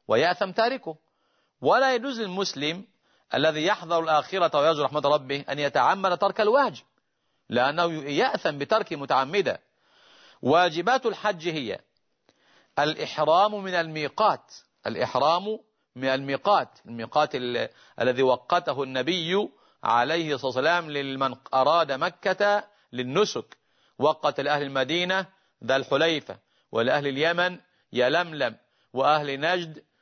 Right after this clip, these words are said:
آه، ذات عرق، و-، ووقت العراق ذات عرق، وأهل يج-، قرن م-، لها نجد قرن منازل. هذه المواقيت التي وقتها النبي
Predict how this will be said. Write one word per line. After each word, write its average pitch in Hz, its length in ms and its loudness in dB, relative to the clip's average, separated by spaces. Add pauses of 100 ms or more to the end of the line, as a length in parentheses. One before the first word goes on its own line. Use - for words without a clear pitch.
(140)
آه، 139 240 2
ذات 156 320 2
عرق، 156 440 2
و-، 135 880 2
ووقت 151 560 2
العراق 151 600 4
ذات 147 220 -2
عرق، 151 400 0
وأهل 139 380 0
يج-، 151 260 0
قرن 147 400 0
م-، 147 60 -2
لها 143 260 0
نجد 156 220 0
قرن 151 280 -2
منازل. 156 500 -2 (400)
هذه 233 300 0
المواقيت 190 800 0
التي 147 260 -2
وقتها 143 580 0
النبي 190 640 0